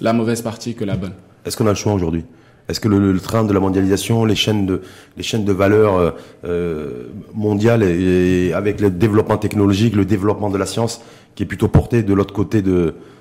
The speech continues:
Speaker 2: de l'Occident, en tout cas du côté de l'Occident, et est-ce que voilà, est-ce que de, du coup, vous qui avez vingt ans aujourd'hui, les choses sont en train de se préciser,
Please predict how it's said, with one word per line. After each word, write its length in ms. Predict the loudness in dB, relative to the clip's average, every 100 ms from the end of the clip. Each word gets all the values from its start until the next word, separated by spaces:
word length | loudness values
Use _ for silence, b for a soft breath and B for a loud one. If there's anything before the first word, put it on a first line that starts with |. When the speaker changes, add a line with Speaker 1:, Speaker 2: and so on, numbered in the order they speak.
| B _ _ -12
Speaker 2:
de 80 | -8
l'Occident, 340 | -6 0 2
en 40 | 4
tout 100 | 2
cas 100 | 0
du 100 | 0
côté 200 | 0 2
de 40 |
l'Occident, 380 | 0 0 0 0
et 80 | -2 B B B -18
est-ce 100 | -4
que 80 |
voilà, 240 | 0 2 0
est-ce 100 | -2
que 100 | -2
de, 80 | 0
du 140 | 0
coup, 260 | 4 4 4
vous 280 | 2 2 2
qui 120 | 4
avez 120 | 4
vingt 200 | 4 2 2
ans 60 |
aujourd'hui, 280 | 4 4 4
les 60 | 2
choses 160 | 0
sont 80 | 0
en 60 | 0
train 120 | -2
de 60 | -2
se 100 | 0
préciser, 540 | 0 0 0 2